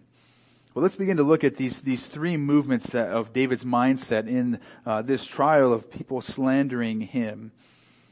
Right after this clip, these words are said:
And it begins, uh, in, in verse one,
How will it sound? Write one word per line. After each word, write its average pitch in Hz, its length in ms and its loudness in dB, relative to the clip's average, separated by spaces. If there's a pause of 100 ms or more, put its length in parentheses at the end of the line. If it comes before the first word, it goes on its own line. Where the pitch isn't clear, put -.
(360)
And 127 100 -6
it - 20 -10
begins, 147 420 -4
uh, 123 140 2
in, 131 420 0 (340)
in 131 160 -4
verse 160 300 -2
one, 120 380 -4